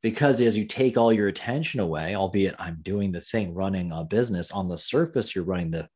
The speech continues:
the mechanics of business. Yes, you still need to do sales and marketing, but you did it at the cost of nurturing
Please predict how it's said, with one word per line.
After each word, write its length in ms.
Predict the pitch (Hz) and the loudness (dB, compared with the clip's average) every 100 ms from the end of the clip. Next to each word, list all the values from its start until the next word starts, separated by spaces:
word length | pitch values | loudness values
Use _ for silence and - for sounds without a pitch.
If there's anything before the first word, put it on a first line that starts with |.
| - | -8
the 60 | |
mechanics 480 | 90 90 - 117 143 | -6 -6 -4 -2 0
of 100 | 92 | -2
business. 300 | 87 85 104 | -4 -6 -4
Yes, 180 | 117 98 | -4 -2
you 60 | 80 | -4
still 260 | - 107 | -2 0
need 140 | 98 90 | 0 -2
to 60 | |
do 260 | 80 - 85 | -6 -6 -6
sales 440 | - - 82 90 | -4 -6 -4 -4
and 120 | 80 | -6
marketing, 540 | 80 113 156 - - 123 _ _ _ _ _ _ _ _ _ _ _ _ _ _ _ _ _ | -4 -4 -4 -6 -8 -12 _ _ _ _ _ _ _ _ _ _ _ _ _ _ _ _ _
but 100 | 113 | -2
you 80 | 101 | 2
did 140 | 117 | 4
it 80 | 135 | 6
at 100 | 135 | 4
the 80 | - | 0
cost 640 | - - 143 170 156 - - - | -10 -4 2 4 4 0 -10 -8
of 160 | 98 | -6
nurturing 960 | 90 98 113 135 - 101 90 80 101 110 | -4 -2 0 0 -2 -4 -4 -4 -6 -8